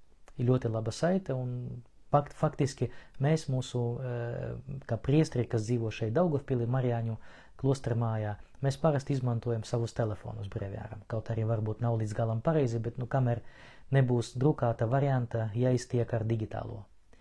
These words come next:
Ā, kad es lasu psalmus, ā, kādas jūtas tas mani izraisa? Par ko es domāju, kad es lasu šos psalmus? Vai es esmu uzmanīgs? Vai, ā, es vispār nepievēršu uzmanību jēgai? Vai es,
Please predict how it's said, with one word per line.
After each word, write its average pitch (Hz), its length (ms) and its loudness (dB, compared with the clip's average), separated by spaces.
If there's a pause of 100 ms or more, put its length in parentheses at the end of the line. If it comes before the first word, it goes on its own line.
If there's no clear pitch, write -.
(760)
Ā, 117 220 4 (100)
kad 185 160 8
es - 140 0
lasu 160 320 2
psalmus, 120 640 2 (160)
ā, 110 340 -4 (240)
kādas 196 300 2
jūtas 156 340 2
tas - 240 -6
mani 127 300 0 (340)
izraisa? 107 640 -4 (340)
Par 127 240 2
ko 202 140 8
es 156 100 6
domāju, 117 600 2
kad 107 180 -2
es - 160 -10
lasu 120 240 0
šos - 240 -8
psalmus? 104 480 -10 (380)
Vai 135 160 6
es - 100 0
esmu 175 240 4
uzmanīgs? 117 720 -4 (400)
Vai, 151 460 6
ā, 127 580 2 (160)
es - 240 0
vispār 160 380 2
nepievēršu 151 640 2
uzmanību 135 480 2
jēgai? 110 420 -2 (540)
Vai 139 260 6
es, - 220 0